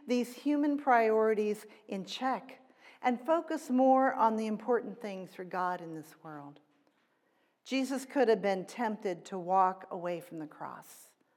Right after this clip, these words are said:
And he did pray that it would pass. But in the end, he chose the path God had set out for him. Horrible suffering and death for our sins.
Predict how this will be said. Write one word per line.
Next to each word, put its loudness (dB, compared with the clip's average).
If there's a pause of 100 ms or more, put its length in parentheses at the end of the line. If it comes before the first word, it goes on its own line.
(1000)
And -2
he -2
did -6
pray -2 (160)
that -2
it -4
would -2
pass. -6 (1120)
But 2
in 0
the -2
end, -4 (800)
he -6
chose 2
the -8
path -8
God 2
had -10
set -8
out -6
for -14
him. -12 (1700)
Horrible 2
suffering -4 (1120)
and -6
death 0
for -12
our -8
sins. -12